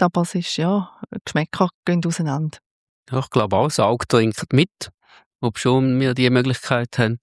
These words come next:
Speaker 2: um den Leuten auch unsere Produkte zu erklären und wie sie entstanden sind. Trotzdem finde ich es schön, wenn es sich auch nett präsentiert. Es ist auch schön, wenn man so eine Flasche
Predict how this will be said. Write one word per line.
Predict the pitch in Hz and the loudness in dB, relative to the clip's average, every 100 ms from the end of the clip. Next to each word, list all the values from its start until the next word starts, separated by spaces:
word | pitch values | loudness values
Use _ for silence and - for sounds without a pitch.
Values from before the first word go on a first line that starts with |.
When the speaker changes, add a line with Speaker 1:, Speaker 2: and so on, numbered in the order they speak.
| - | -2
Speaker 2:
um | 127 120 107 - - | 2 2 -2 -6 -4
den | 107 | -2
Leuten | 117 120 - - _ _ | 0 -2 -4 -16 _ _
auch | - 101 | 0 2
unsere | 101 104 104 | 4 2 2
Produkte | 117 117 113 - | 2 0 -2 -2
zu | 101 | -4
erklären | - 117 147 151 | 0 0 0 0
und | 139 | -2
wie | 117 | -2
sie | 117 110 | 0 0
entstanden | 107 - 110 135 131 | 0 0 0 0 -2
sind. | 139 135 - - - _ - - - - - | 0 0 -2 -8 -12 _ -20 -20 -20 -20 -6
Trotzdem | 98 104 - 107 98 | -2 -2 2 0 2
finde | 104 95 | 2 2
ich | 95 | 0
es | - | 0
schön, | 98 92 | 2 4
wenn | 87 87 | 4 2
es | |
sich | - - - | -2 -6 0
auch | 82 80 - _ _ | 2 0 -2 _ _
nett | 85 82 - | 0 0 0
präsentiert. | - - 80 - 151 170 - - _ _ - _ _ | -4 -2 -4 0 0 -2 -6 -20 _ _ -20 _ _
Es | - | -10
ist | - | -2
auch | 92 | 0
schön, | 92 92 87 | 2 2 4
wenn | 85 | 2
man | 80 80 - _ - | 2 -2 -6 _ -4
so | 92 | 2
eine | 90 85 | 2 4
Flasche | 95 90 - 95 | 2 2 0 -2